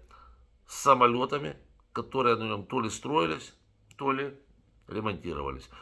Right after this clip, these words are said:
Вот это факт. А, больше будем знать немножечко подальше, когда там гур или С Б У раздуплятся и немножко расскажут, что там произошло.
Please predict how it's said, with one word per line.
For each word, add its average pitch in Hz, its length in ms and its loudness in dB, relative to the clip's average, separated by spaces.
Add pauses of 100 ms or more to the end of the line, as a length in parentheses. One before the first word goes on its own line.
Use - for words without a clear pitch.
Вот 104 160 -2
это 156 220 4
факт. - 460 -2 (420)
А, 104 300 2
больше 139 380 2
будем 135 280 -4
знать 123 280 4
немножечко 120 460 -4
подальше, 180 540 4
когда 143 260 2
там 135 260 0
гур 135 320 -2 (280)
или 120 320 -2
С 110 80 -4
Б 113 120 -6
У 135 120 0
раздуплятся 110 600 0
и 98 40 -8
немножко 101 420 -10
расскажут, 104 500 -4
что 95 200 -8
там 87 180 -14
произошло. 90 640 -8